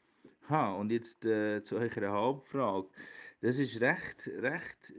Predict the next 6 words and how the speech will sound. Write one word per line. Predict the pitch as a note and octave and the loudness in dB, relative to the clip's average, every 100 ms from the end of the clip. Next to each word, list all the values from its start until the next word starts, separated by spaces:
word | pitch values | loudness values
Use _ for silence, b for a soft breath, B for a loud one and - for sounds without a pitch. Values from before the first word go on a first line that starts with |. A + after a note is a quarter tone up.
| B2 | -12
schwierig, | - G#2+ A2+ A#2+ F#2+ - - | -2 2 4 2 -2 -8 -8
wie | G#2 G#2+ | -6 -6
gesagt, | - F#2 F2 | -6 -6 -4
das | F#2 - | -6 -10
zu | - | -6
beantworten. | F#2 F2 F#2+ G2 D#2+ D#2 - | -4 -4 -6 -6 -6 -6 -8